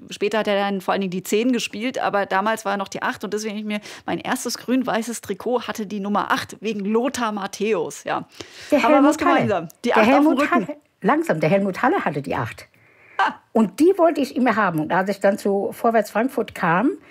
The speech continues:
Speaker 2: da war ich schon zwanzig. Und da, wie gesagt, die Lisa Wiedle war Nationalspielerin und die war mir auch sehr sympathisch, auch sehr, äh, Vorbild für mich, kann ich sagen. Und nachdem die dann ein Jahr später aufgehört hatte, hatte ich die acht. Ich hatte vorher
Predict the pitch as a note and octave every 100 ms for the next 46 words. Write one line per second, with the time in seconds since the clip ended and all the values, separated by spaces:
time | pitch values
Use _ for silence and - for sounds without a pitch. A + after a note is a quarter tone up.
0 | - - F3 F3+ G3 E3 - D#3 C3+ -
1 | D3 D3 D3 C#4 - - - - - -
2 | - G3+ G3 G3+ G3 - _ _ _ -
3 | E3+ D#3 F3 - G3 - G#3+ G#3 A3+ A3
4 | F3+ F3 F#3 D#3+ G#3 B3 G3+ F3 D#3+ D3+
5 | D3 - - C4+ B3+ A#3 A#3 F#3+ E3+ E3
6 | E3 F3 D#3 - A#3 G3 E3 D#3+ E3+ -
7 | A3 D3 - - E3 D3 C4+ - - -
8 | - _ _ - - - G#3 D4 C#4+ C#4+
9 | C#4+ C4+ E4 - _ _ - A#3 A#3 A3
10 | G#3+ A3+ A#3 - - - - - F#3+ F#3
11 | - - - - _ _ _ - G3 -
12 | B3 C4 A3+ G#3+ A3+ A3+ A3 - G3+ G3
13 | G3+ A#3+ D#4 C#4 D4 C4+ C4 B3+ A#3 -
14 | C#4 - - F3+ - F3+ F3+ F3 G#3 A3